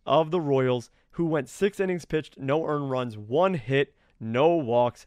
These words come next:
and seven strikeouts against the White Sox. As Nick says, you can't spell Ragans without A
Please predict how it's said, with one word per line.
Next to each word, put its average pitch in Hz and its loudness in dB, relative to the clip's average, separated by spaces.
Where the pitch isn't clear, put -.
and 135 -4
seven 143 -2
strikeouts 127 -2
against 117 -8
the 104 -6
White 110 -4
Sox. 131 0
As 139 2
Nick 147 -6
says, 156 -2
you 139 -6
can't 165 -2
spell 165 0
Ragans 147 -2
without 147 2
A 156 2